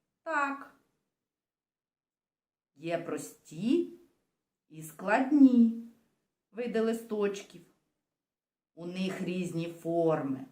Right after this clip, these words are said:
овальні, схожі на ялинку і на квіточки. Їх так багато, що про всі не розкажеш. А коли листочки падають найбільше?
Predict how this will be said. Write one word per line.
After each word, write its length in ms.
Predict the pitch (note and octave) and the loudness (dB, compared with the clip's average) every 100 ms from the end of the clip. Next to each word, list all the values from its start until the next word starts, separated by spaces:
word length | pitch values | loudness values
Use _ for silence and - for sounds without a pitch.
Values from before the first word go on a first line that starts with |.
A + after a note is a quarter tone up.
| _ - | _ -4
овальні, 840 | D#4 E3+ E3 - A3+ A3 G3+ G3 - _ _ _ - | -2 4 6 6 4 2 -2 -8 -12 _ _ _ -14
схожі 360 | C#4+ E4 C#4+ | -8 -4 2
на 140 | A3+ F#3 | 2 4
ялинку 840 | E3 D3+ C#3+ D#3+ A3+ A#3 - - | 2 0 -4 -2 -2 -4 -8 -14
і 60 | F#4 | -6
на 140 | G#4 | -4
квіточки. 840 | G#4+ G#4+ G#4 G4+ - - B3+ A3 - - _ _ - | -2 -2 0 -4 -4 -6 -2 -2 -4 -16 _ _ -10
Їх 280 | C4+ D#4+ - | -6 -4 2
так 220 | D#4 B3 | 2 4
багато, 760 | D4+ D4+ C#4+ D4+ F#4 - G#3 F#3+ - _ _ | 2 2 4 4 4 0 -10 -12 -20 _ _
що 260 | _ E4 - | _ -10 -4
про 160 | E4 | -2
всі 360 | C#4 - F4 F#4 | -2 -4 -4 -2
не 160 | F#4 F#4+ | -2 -2
розкажеш. 1120 | F#4 - - F4 E4 A3+ C#3+ C3 - - _ _ _ _ _ _ _ _ _ _ _ | -4 -6 -2 2 2 2 0 -8 -16 -20 _ _ _ _ _ _ _ _ _ _ _
А 200 | F3 - | -14 -10
коли 460 | F#3 F#3 F#3+ F#3+ | -6 -4 -2 -2
листочки 840 | E3+ F3+ - - A3 G#3 - - - | -2 -4 -8 -8 -4 -4 -4 -6 -8
падають 720 | - F#3+ F#3 D#3 D3+ D3 D#3 | -2 2 2 2 -4 -6 -6
найбільше? 960 | D#3+ E3+ E3+ G3+ G3+ D#3 C#3+ - - | -4 -4 -6 -6 -6 -6 -8 -12 -18